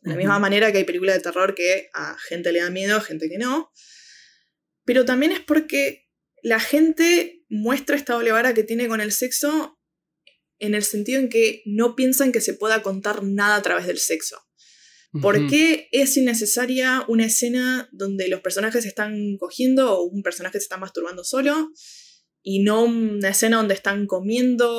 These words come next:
Speaker 1: o caminando? Porque puedes aprender mucho también del personaje por cómo vive el sexo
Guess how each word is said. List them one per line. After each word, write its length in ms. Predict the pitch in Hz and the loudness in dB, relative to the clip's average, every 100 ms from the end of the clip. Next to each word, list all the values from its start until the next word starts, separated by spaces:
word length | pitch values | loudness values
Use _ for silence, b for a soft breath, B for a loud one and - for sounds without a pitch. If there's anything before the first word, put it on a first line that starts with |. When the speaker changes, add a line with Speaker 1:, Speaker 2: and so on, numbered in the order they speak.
| 226 | -2
Speaker 1:
o 420 | - 185 180 180 | -2 -2 -2 -4
caminando? 580 | 175 180 202 330 294 202 | -4 -6 0 0 2 -2
Porque 200 | - 190 | -2 -6
puedes 240 | 165 254 311 | -2 0 0
aprender 500 | 302 226 247 269 - - | 0 0 0 -2 -6 -8
mucho 500 | 196 254 403 247 220 | -2 2 4 2 0
también 240 | 196 196 | -2 -2
del 120 | 190 | -2
personaje 720 | 190 190 202 202 - 302 415 _ _ _ _ _ _ _ | -2 -6 -6 -6 -4 -4 -6 _ _ _ _ _ _ _
por 140 | 185 180 | -4 0
cómo 200 | 277 262 | 2 4
vive 160 | 285 | 4
el 80 | 233 | 4
sexo 520 | 349 370 - 170 - | 2 0 -2 -4 -10